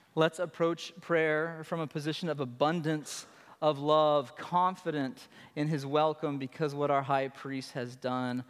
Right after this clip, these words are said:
on our account. God does not have a cell phone,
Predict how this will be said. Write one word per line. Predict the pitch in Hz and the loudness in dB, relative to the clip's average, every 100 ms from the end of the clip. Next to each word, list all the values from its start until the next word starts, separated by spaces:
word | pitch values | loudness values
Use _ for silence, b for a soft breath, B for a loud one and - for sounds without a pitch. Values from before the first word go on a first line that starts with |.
| B B B | B B B
on | 131 127 | -4 -2
our | 120 131 127 120 | 0 0 0 0
account. | 113 - 131 120 92 - - - _ _ b b b b b b _ _ _ _ _ 139 | -4 -4 -4 -4 -8 -14 -20 -20 _ _ b b b b b b _ _ _ _ _ -4
God | 143 147 160 151 131 | 2 4 4 0 -4
does | 147 127 | -4 -2
not | 143 147 151 156 | -2 0 2 0
have | 156 143 | -2 -4
a | 139 | -4
cell | - 139 139 | -4 -2 -2
phone, | - 113 82 90 | -4 -12 -12 -14